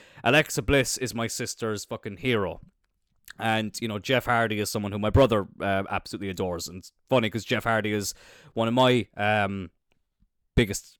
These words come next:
influences, uh, i-, i-, in wrestling. And, you know, listen, I've got the Undertaker symbol tattooed onto my right leg. Like, Undertaker will always be my hero. And,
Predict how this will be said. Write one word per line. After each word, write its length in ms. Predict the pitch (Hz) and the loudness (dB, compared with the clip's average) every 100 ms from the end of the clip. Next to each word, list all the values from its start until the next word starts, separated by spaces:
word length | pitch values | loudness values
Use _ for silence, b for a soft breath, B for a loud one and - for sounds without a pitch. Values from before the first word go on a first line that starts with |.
| - | -8
influences, 640 | 117 110 101 - 98 90 - | -6 -4 -6 -4 -4 -4 -4
uh, 40 | |
i-, 280 | 98 92 90 - | -2 -2 -4 -6
i-, 40 | |
in 200 | 98 104 | -8 -4
wrestling. 420 | 101 90 - 90 | -4 -6 -8 -14
And, 140 | 101 101 b b b b | -14 -16 b b b b
you 80 | 196 | 0
know, 120 | 117 | 2
listen, 200 | 127 151 | 0 4
I've 120 | 147 | 4
got 160 | 127 143 | 4 4
the 100 | 139 | 4
Undertaker 460 | 139 120 123 117 120 | 2 0 -2 0 0
symbol 340 | - 143 110 | 2 2 0
tattooed 460 | - 117 - 123 110 | 2 0 2 0 0
onto 220 | 104 - | 0 -4
my 100 | 104 | -2
right 260 | 98 101 104 | 2 2 2
leg. 320 | 113 90 - | 2 2 -4
Like, 160 | 110 110 | -8 -6
Undertaker 540 | 131 135 120 117 107 110 | -2 -2 -4 -6 -6 -6
will 160 | 110 - | -6 0
always 420 | 113 110 104 107 | 4 6 4 2
be 140 | 107 | -2
my 180 | 101 95 | -2 -4
hero. 400 | 98 95 80 85 b b b | -4 -4 -6 -10 b b b
And, 240 | b 113 | b -4